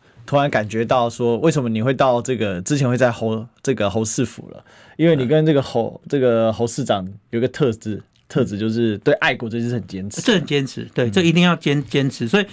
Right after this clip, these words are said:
Speaker 2: 有时候我看现在，其实现在执政党他的一些作为，其实就是喊很大声，但是你去细究他的结果会不会反而是反向？譬如说，他讲说：“我要本土，我要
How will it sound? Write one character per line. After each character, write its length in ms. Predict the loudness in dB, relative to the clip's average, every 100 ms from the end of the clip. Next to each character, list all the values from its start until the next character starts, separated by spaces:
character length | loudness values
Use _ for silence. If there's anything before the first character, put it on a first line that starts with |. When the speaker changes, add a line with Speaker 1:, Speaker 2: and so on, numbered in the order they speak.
| -16 -20 0
Speaker 2:
有 120 | 2
时 120 | 4
候 100 | 4
我 60 | 2
看 280 | 0 0 0
现 320 | 0 0 2
在， 180 | 2 0
其 120 | 0
实 80 | -2
现 160 | 0 -2
在 60 |
执 140 | -2 0
政 180 | 0 2
党 120 | 0
他 100 | 0
的 80 | 0
一 80 |
些 180 | 0 0
作 260 | 2 0 0
为， 180 | -2 0
其 140 | 2
实 120 | 2 0 -12 -20 -20 -20 _ _ _ _ _ _ _ _ 0
就 140 | 4
是 100 | 4
喊 260 | 2 4 6
很 200 | 4 2
大 180 | 0 0
声， 320 | 0 0 -2 -10 _
但 140 | 4 6
是 200 | 6 0 _
你 200 | 4 4
去 140 | 6 2
细 340 | 2 4 4
究 280 | 4 2 2
他 280 | 0 0 0
的 180 | 0 -2
结 380 | -2 2 4 4
果 220 | 2 -2
会 180 | 2 0
不 140 | 4
会 180 | 2 0 _
反 340 | -4 -2 0
而 120 | 0 0
是 160 | -2
反 440 | -4 -4 -4 -4 -6
向？ 300 | -2 -2 -4 _ _ -20 -20 -12 2
譬 120 | 4
如 60 | 4
说， 260 | 2 -2 _ -4
他 140 | -2
讲 200 | 0 0
说 260 | 2 2 0 _ _ 0
：“我 140 | 2
要 80 | 2
本 280 | 2 2 2
土， 260 | 0 -4 -8 _ -2
我 140 | 2
要 300 | 4 4 0